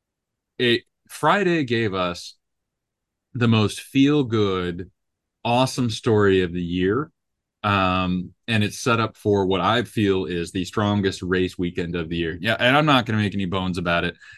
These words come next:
This weekend gets an A plus from me. Brazil, as always, shelled out the, the greatest drama. Um, but on Friday, it rained, uh, specifically in the evening, and it was,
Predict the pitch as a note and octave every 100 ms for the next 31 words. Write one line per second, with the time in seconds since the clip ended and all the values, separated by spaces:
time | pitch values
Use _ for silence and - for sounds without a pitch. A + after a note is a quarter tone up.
0 | - - B2 C3+ B2+ A2+ A2+ G#2 G2 F#2+
1 | G2+ F#2+ G2 F#2+ F#2 F#2+ F2+ - - G2
2 | F#2+ G2 G2+ F#2 F#2 F2 G2+ G2+ G2 -
3 | - _ _ - B2 A2 G#2 F#2+ F2 D#2+
4 | D#2 - - A#2 G2 F2 E2+ E2 - G#2
5 | G2 F2+ - F#2 F2+ E2+ F#2+ F#2 G2 F2+
6 | F#2 - E2+ E2+ D#2+ D#2 D#2 _ - _
7 | - G2+ F#2 F2 F2+ - A#2 A#2 A2 G2+
8 | - G3 G#3 C#3 C#3+ - G#2+ A2+ - E2+
9 | E2 G2 E2 D2 - _ _ - F#2 F2
10 | F2 - A#2 C#3 C3 B2 B2 F#2 G2+ G2
11 | F#2 - G2+ F#2 F#2 F2+ F#2+ F#2+ F#2 F#2